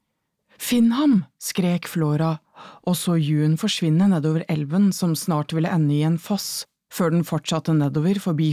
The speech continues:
husene der Flora og Juen hadde besøkt de forhenværende leilenderne tidligere på året. "Dere rir over på den andre siden!" hørte Flora noen rope bak seg. Det var Stuarts stemme, og hun hørte hover trampe bak seg før de traff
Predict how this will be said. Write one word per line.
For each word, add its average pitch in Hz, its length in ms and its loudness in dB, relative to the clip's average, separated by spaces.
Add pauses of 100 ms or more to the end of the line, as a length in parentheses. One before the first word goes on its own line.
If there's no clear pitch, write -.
husene 156 500 -2
der 151 160 -2
Flora 151 500 -4
og 156 60 0
Juen 151 360 0
hadde 160 200 -4
besøkt 165 540 -6
de 170 100 0
forhenværende 147 680 -2
leilenderne 147 760 -2
tidligere 135 480 -4
på - 220 -4
året. 170 240 -4 (1300)
"Dere 247 420 2
rir 254 240 2
over 233 160 2
på 240 160 0
den 254 80 2
andre 208 320 2
siden!" 190 540 2 (220)
hørte 165 320 -2
Flora 151 400 -2
noen 160 240 2
rope 156 360 -2
bak 143 200 -6
seg. 160 280 -4 (720)
Det 160 140 0
var 170 100 -2
Stuarts 180 640 -4
stemme, 147 360 0 (400)
og 165 140 2
hun 156 100 4
hørte 170 260 0
hover 156 320 0
trampe 160 400 -2
bak 147 300 -2
seg 190 240 0
før 156 180 -4
de 165 80 -2
traff 160 240 -6